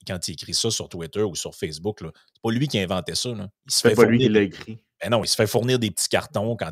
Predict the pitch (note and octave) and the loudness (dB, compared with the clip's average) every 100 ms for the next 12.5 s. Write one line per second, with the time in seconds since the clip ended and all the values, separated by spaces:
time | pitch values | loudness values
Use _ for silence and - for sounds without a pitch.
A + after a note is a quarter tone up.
0 | - - F2+ G#2 G2 E2 D#2+ F2+ F#2 E2+ | -6 -2 0 0 -2 -8 -6 -4 -2 -4
1 | G#2+ - E2+ G2 F#2+ F2+ F2+ F#2 G2+ - | -4 -4 -4 -2 -2 -2 -4 -4 -4 -4
2 | E2+ F2 - - G2 - B2 D2+ D#2+ - | -6 -8 -10 -10 -8 -8 -8 -10 -6 -4
3 | C3+ - - - F#2+ A2 G#2 D3+ F#3 - | -4 -6 -14 -6 -2 0 2 2 0 -4
4 | F2 E2+ G2+ A2 G2+ E2 - - E2 - | -6 0 2 4 2 -2 -4 -4 -4 -4
5 | F2+ D#2+ E2 D#2 D2 E2 - F#2 G2 G2 | -6 -6 -8 -12 -14 -8 -4 -2 -2 -4
6 | F#2 F#2 F2 F2 E2+ G#2 F2 G#2 F2 E2 | -4 -4 -4 -6 -8 -6 -4 -4 -4 -4
7 | - F#2+ - F2+ - - - - B2 C3 | -2 -4 -6 -12 -14 -12 -6 0 2 0
8 | - - - B2+ D3 - F#2+ G#2 F2 E2+ | -2 -6 2 4 4 2 2 2 0 -2
9 | - F#2 E2+ G2+ A#2+ - F#2 G2 - _ | -2 -4 -6 -6 -6 -6 -6 -6 -8 _
10 | - F#2+ - - D3+ - - G#2 A#2 F#2+ | -6 -6 -4 -2 -2 -2 -6 -2 -2 0
11 | - G#2+ A#2+ A2+ E2 F2+ F#2+ F#2 F2+ G2 | -2 -2 -2 -4 -6 -6 -6 -4 -4 -2
12 | - F#2 E2 G2+ | 0 0 0 -6